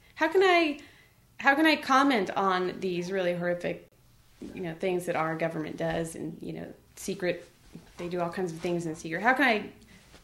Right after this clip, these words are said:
do that but still make, like, really pretty paintings? I mean, I don't wanna have, like,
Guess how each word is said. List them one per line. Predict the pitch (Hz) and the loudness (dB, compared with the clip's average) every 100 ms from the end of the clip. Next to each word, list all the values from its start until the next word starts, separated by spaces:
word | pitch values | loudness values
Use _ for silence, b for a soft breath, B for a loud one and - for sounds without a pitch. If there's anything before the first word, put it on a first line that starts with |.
| b _ _ | b _ _
do | - 277 302 | 2 4 6
that | 196 165 160 | 6 4 2
but | 175 | -4
still | - 202 | -4 0
make, | 196 180 | 0 0
like, | 180 170 160 | -2 -4 -4
really | 185 190 | -2 -2
pretty | 170 180 165 | -2 -6 -6
paintings? | 190 175 160 151 | -4 -2 -4 -4
I | |
mean, | 165 170 | -6 -6
I | |
don't | - | -6
wanna | 170 | -8
have, | 165 | -8
like, | 147 | -10